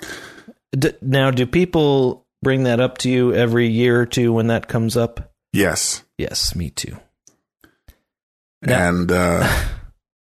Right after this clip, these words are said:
Speaker 2: I think they should, instead of making a sequel, they should recast it as a reboot.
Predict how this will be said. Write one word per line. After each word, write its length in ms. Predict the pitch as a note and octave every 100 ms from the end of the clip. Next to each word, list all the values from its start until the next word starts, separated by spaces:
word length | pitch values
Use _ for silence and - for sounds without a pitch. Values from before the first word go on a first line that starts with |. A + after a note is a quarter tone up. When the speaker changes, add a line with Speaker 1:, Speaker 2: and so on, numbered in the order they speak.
| _ -
Speaker 2:
I 140 | G#2+
think 160 | B2+ C3
they 140 | A2+
should, 300 | G#2 - G2
instead 240 | G2 F#2+ G#2+
of 80 | G#2+
making 220 | F#2+ G2+
a 80 | F2+
sequel, 380 | - G#2+ A2
they 100 | G#2
should 200 | F#2 F2
recast 520 | F2 F2+ G#2+ F#2+ G2 -
it 80 |
as 140 | F2+ F2+
a 40 |
reboot. 520 | E2+ G2 G2 G2+ F#2